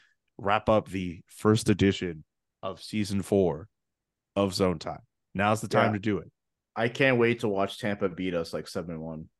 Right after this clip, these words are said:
Speaker 2: I, I'm pretty, I'm pretty
Speaker 1: Wow.
Speaker 2: sure we faced, I'm pretty sure we faced, like, we're, like, the, the fifth or sixth game against them. They're gonna destroy us.
Speaker 1: I
Speaker 2: That
Speaker 1: thought you'd
Speaker 2: game
Speaker 1: be
Speaker 2: is a,
Speaker 1: so
Speaker 2: that
Speaker 1: much more
Speaker 2: game's a loss.
Speaker 1: optimistic.
Speaker 2: No. Do you see what Sergachev said?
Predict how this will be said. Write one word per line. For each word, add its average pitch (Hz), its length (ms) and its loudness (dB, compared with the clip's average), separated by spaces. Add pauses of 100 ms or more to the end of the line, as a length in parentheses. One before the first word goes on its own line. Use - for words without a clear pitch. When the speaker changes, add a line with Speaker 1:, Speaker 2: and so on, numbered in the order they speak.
(1300)
Speaker 2:
I, 104 120 0
I'm 113 160 2
pretty, 143 180 4
I'm 123 100 6
pretty 139 160 4
Speaker 1:
Wow. 110 60 4
Speaker 2:
sure 165 100 4
we 151 100 4
faced, 120 320 0
I'm 113 80 -2
pretty 139 200 -2
sure 147 100 -2
we 135 80 2
faced, 113 260 -4
like, 107 180 -2
we're, 110 160 -2
like, 107 180 -2
the, 101 120 0 (540)
the 95 120 -4 (160)
fifth 117 260 0
or 104 60 0
sixth 104 260 -6
game 95 200 -2
against 104 260 -2
them. 117 100 -2
They're 92 80 -4
gonna 90 160 -4
destroy 82 300 -8
us. - 120 -16 (580)
Speaker 1:
I - 60 2
Speaker 2:
That 120 100 6
Speaker 1:
thought 180 180 8
you'd 147 80 8
Speaker 2:
game 151 120 4
Speaker 1:
be 151 60 6
Speaker 2:
is 147 60 4
a, 151 60 4
Speaker 1:
so 123 100 2
Speaker 2:
that - 20 2
Speaker 1:
much 127 200 2
more 143 120 6
Speaker 2:
game's - 120 4
a - 100 2
loss. 147 160 4
Speaker 1:
optimistic. - 300 -4 (280)
Speaker 2:
No. 98 200 -2
Do - 60 -18 (300)
you 180 40 4
see 220 120 4
what 208 120 6
Sergachev 208 440 6
said? 220 280 2